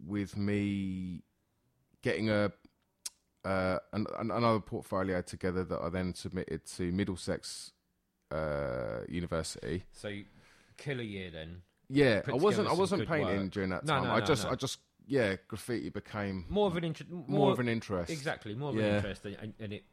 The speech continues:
Speaker 2: you know, you're like, "Wicked, I love this shit." But anyway,
Speaker 1: Yeah.
Speaker 2: whilst I'm looking at that, I'm gonna get my portfolio done,
Speaker 1: Yeah.
Speaker 2: and, and you're gonna move on to uni. So you got a good, you obviously passed that course.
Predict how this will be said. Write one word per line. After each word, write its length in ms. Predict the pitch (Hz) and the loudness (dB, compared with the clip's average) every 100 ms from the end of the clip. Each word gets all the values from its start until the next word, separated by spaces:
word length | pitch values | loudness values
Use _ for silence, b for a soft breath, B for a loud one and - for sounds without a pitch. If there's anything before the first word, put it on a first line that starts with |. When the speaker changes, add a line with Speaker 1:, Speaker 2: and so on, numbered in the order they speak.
| - | -12
Speaker 2:
you 100 | 110 | -10
know, 60 | 80 | -8
you're 240 | 87 92 | -8 -6
like, 200 | 90 - | -8 -8
"Wicked, 240 | 92 - | -12 -10
I 60 | 76 | -10
love 160 | 82 - | -8 -10
this 120 | 71 | -12
shit." 260 | - 76 - | -16 -16 -12
But 120 | - | -8
anyway, 200 | 110 95 92 | -6 -6 -2
Speaker 1:
Yeah. 120 | 110 | 2
Speaker 2:
whilst 180 | 101 87 | 4 2
I'm 120 | 117 | -2
looking 240 | 117 - 104 | -4 -8 -12
at 80 | 95 | -8
that, 180 | 95 92 | -8 -8
I'm 80 | 87 | -12
gonna 140 | 90 | -12
get 160 | 85 104 | -10 -12
my 100 | 95 | -12
portfolio 540 | - - 110 98 98 | -14 -12 -10 -8 -10
done, 260 | 92 95 98 | -8 -4 2
Speaker 1:
Yeah. 160 | 104 98 80 | 4 2 -2
Speaker 2:
and, 160 | 85 85 | -16 -14
and 100 | 90 | -14
you're 80 | 90 | -12
gonna 160 | 92 90 | -10 -8
move 200 | 95 87 | -8 -8
on 80 | 85 | -12
to 100 | 90 | -10
uni. 220 | 87 82 | -10 -12
So 100 | - | -10
you 80 | 95 | -8
got 120 | 123 | -8
a 20 | |
good, 200 | 110 120 - - | -6 -10 -12 -10
you 120 | 104 | -8
obviously 260 | 98 - | -8 -12
passed 280 | - 104 95 | -10 -8 -8
that 140 | 87 - | -10 -14
course. 460 | 90 90 95 - | -12 -10 -12 -16